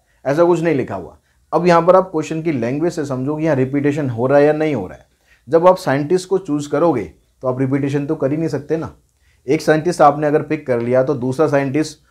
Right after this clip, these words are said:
वही तो नहीं हो सकता, उसके लिए आपको कोई दूसरा लेना पड़ेगा, यानी यहाँ पर रिपीटेशन नहीं हो रहा। तो यहाँ पर जो रिपीटेशन जब हम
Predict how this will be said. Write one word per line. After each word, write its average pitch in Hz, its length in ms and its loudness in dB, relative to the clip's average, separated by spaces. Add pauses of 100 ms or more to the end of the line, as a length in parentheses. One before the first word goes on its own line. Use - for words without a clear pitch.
(100)
वही 127 240 2
तो 147 120 2
नहीं 170 140 2
हो 180 100 2
सकता, 147 280 -4 (180)
उसके 127 240 -10
लिए 135 100 2
आपको 131 240 0
कोई 151 120 -4
दूसरा 175 300 0
लेना 90 220 -2
पड़ेगा, 80 320 -16 (420)
यानी 131 160 -2
यहाँ 135 120 2
पर 139 140 0
रिपीटेशन 127 520 -2
नहीं 139 200 -2
हो 101 80 -2
रहा। 104 100 0
तो 127 140 -4
यहाँ 123 180 0
पर 151 260 -4 (300)
जो 127 120 -2
रिपीटेशन 135 560 -2
जब 139 140 2
हम 139 400 -4